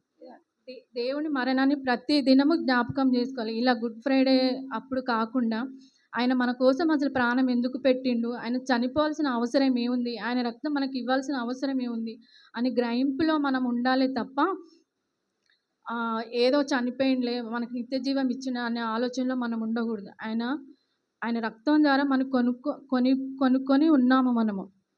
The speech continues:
దానివల్ల మనకి పాప విముక్తి వచ్చింది, నిత్య జీవానికి వారసులం అయ్యాము.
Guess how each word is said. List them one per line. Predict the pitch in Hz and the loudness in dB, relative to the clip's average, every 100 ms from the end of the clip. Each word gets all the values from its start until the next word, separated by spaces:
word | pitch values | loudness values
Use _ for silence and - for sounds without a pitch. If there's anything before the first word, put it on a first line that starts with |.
| 208 | 0
దానివల్ల | 240 233 240 277 | 2 4 4 4
మనకి | 254 247 269 | 2 0 0
పాప | 254 226 233 | 4 4 4
విముక్తి | 254 240 240 247 240 294 | 2 2 0 0 -2 2
వచ్చింది, | 262 240 - 240 247 330 - _ | 2 2 -4 -4 -4 -6 -14 _
నిత్య | 233 233 262 | -6 2 2
జీవానికి | 262 269 262 269 269 | 4 4 4 2 2
వారసులం | 254 220 233 233 247 233 | 0 0 0 0 -2 0
అయ్యాము. | 220 220 220 302 | -2 -4 -4 -8